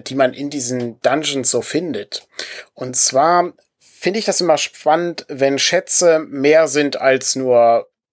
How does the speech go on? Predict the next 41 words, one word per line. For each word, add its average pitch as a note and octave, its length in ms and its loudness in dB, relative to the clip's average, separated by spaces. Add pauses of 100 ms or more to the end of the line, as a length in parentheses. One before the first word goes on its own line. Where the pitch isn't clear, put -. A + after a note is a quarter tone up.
irgendwie A#2 420 -6
eine A2 240 -8
tolle A2 280 0
Kampfkraft B2+ 680 -2
oder G2 400 -8 (240)
sind B2 280 -4
halt A#2 180 0
sehr A2 180 -4
wertvoll. G#2 600 -4 (460)
Man D3 340 0 (200)
findet B3 420 -2
da G3 80 4
nämlich F#3 260 -2
ein E3+ 80 -14
paar D#3+ 200 0
sehr C3 380 0
interessante A#2+ 520 -2
Sachen, A2+ 400 -4 (180)
die C#3 240 -8
wir F#3+ 200 2
in E3+ 100 -4
der F3 100 2
Gruppe F3 240 -4
nicht G#3+ 180 -2
gefunden B2 380 -4
haben, A#2+ 260 -2
glaub B2 280 0
ich, G#3 280 -6 (140)
<laughs> - 100 -10
weil D3 320 0
ich D3 120 -14
kann F3 160 0
mich D#3 160 -8
nicht E3+ 160 -8
dran C#3+ 140 0
erinnern, C#3+ 460 2 (380)
dass C#3 220 0
wir D3 80 -2
die B2 180 -6
Edelsteine C#3 920 4
aus C3 600 2